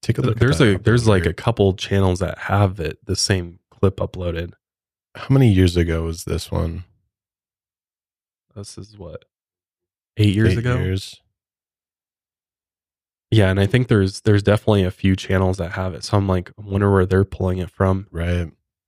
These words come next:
Speaker 2: It must be out there publicly available somehow on some site somewhere.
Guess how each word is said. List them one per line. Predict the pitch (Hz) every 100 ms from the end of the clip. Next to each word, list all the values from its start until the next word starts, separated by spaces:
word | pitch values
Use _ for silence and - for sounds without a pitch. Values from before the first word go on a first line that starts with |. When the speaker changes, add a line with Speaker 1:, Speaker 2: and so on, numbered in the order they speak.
| _ _ _ _ _
Speaker 2:
It | 117
must | 120 143 -
be | 131 95
out | 87 92
there | - 87 85 92 - _ _ _ _ _
publicly | - 98 98 - 87
available | 82 90 85 85 87 80 - _ _ _ _
somehow | - 90 95 82 76 - _ _ _ _
on | - 92
some | - 87 76 76 _
site | - 90 87 -
somewhere. | - 73 80 -